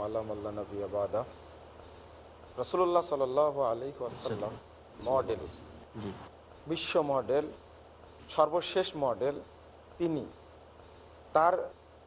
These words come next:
Speaker 1: আখলাক, তার যতটা দিক এবং বিভাগ আছে, সবগুলোই হলো পৃথিবীবাসীর জন্য কল্যাণকর।
Speaker 2: জি।
Speaker 1: সবই।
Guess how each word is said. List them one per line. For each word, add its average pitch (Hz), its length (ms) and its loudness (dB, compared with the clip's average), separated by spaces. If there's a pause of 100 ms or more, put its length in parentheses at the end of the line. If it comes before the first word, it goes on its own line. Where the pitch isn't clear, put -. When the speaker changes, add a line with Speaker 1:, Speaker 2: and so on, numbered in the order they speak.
Speaker 1:
আখলাক, 165 400 6 (680)
তার 165 120 6 (220)
যতটা 190 320 4 (140)
দিক 196 160 -4 (120)
এবং 175 120 2 (120)
বিভাগ 143 260 4 (120)
আছে, 113 220 -2 (680)
সবগুলোই 202 800 6
হলো 185 180 6 (220)
পৃথিবীবাসীর 165 640 0
জন্য 139 120 -2 (100)
কল্যাণকর। 98 460 -4 (380)
Speaker 2:
জি। 110 80 -4 (340)
Speaker 1:
সবই। 151 260 6